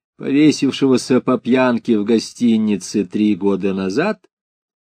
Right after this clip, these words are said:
и по этой причине угодившего в модные, почти святые ряды представившихся личностей. Пепел насорился на подол сарафана,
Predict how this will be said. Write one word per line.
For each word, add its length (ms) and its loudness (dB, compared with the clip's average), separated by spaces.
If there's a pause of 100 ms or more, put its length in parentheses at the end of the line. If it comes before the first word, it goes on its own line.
(380)
и 120 -2
по 100 2
этой 280 4
причине 480 0
угодившего 720 2
в 160 -2
модные, 680 0
почти 360 -6
святые 580 -4
ряды 560 -2 (260)
представившихся 1200 -6 (180)
личностей. 800 -8 (1800)
Пепел 400 6
насорился 540 2
на 100 0
подол 300 0
сарафана, 680 -2